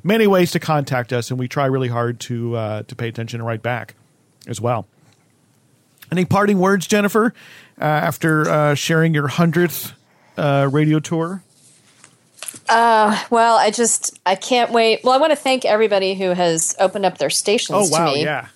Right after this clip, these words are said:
Speaker 2: Um, you know, sometimes it's no small feat to, uh, get in touch with somebody. So I really appreciate people who have taken the time. Sometimes it's early on a weekend morning. Sometimes it's late at night.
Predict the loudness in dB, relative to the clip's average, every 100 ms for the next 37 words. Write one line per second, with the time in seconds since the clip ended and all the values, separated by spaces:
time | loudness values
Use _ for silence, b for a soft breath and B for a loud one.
0 | -20 _ _ 0 2 0 -4 B B B
1 | B B B -2 0 2 2 2 2 0
2 | -2 0 2 2 2 2 0 -2 -4 -2
3 | -4 0 2 2 0 -2 -8 _ _ _
4 | _ 0 2 2 2 -2 -2 -2 -2 -2
5 | -2 0 -2 -2 0 0 0 -2 -2 2
6 | 4 4 2 2 2 2 0 -4 -2 0
7 | 0 -2 -4 -2 2 2 4 2 0 -2
8 | -2 0 -2 0 0 2 2 0 -6 B
9 | B B B -2 -2 0 0 2 0 -2
10 | -2 0 4 4 4 2 2 0 2 0
11 | 2 0 0 0 2 4 4 4 4 2
12 | 0 B B B B B B -2 0 2
13 | 0 0 0 -2 0 2 2 2 2 2
14 | 2 0